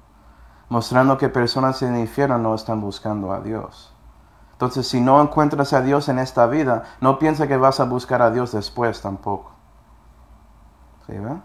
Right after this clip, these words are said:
Siguiendo. Veinticinco. Y le dijo a Abraham,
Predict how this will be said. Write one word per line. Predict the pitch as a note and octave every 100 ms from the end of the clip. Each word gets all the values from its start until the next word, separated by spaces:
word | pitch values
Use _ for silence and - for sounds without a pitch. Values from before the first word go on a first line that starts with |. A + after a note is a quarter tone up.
| - _ - - _ - - _ _ -
Siguiendo. | - B2 C3 C#3+ A2 G2+ - - - - _ - - - - - - - - _ -
Veinticinco. | B2 B2 A#2+ A2+ F3 C#3+ - - - - _ _ - _ _ _ - - - _ _ - - - C#3
Y | D3
le | D3
dijo | D#3 F3 E3+
a |
Abraham, | D#3 D3 C3+ F#3 A2+